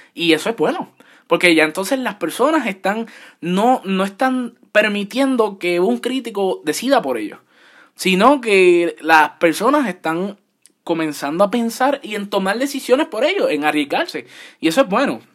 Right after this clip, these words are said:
Y pues, este, me gustaría saber, Kelvin, este, ¿cómo encontraste la película?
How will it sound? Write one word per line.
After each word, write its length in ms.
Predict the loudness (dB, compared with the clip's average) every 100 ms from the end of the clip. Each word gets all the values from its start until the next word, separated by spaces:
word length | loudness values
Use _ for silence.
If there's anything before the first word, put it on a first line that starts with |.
| _ _ _ _ -20 _ _
Y 140 | -4
pues, 240 | 0 2 2
este, 580 | 0 -2 0 2 0 -2 -14 -18 -4
me 100 | -2
gustaría 380 | 0 2 2 2
saber, 280 | 2 0
Kelvin, 320 | -2 -4 -4 -6
este, 400 | -6 -4 -2 0
¿cómo 180 | 0
encontraste 400 | 0 -2 -2 0
la 80 | 0
película? 400 | 0 -2 -6 -6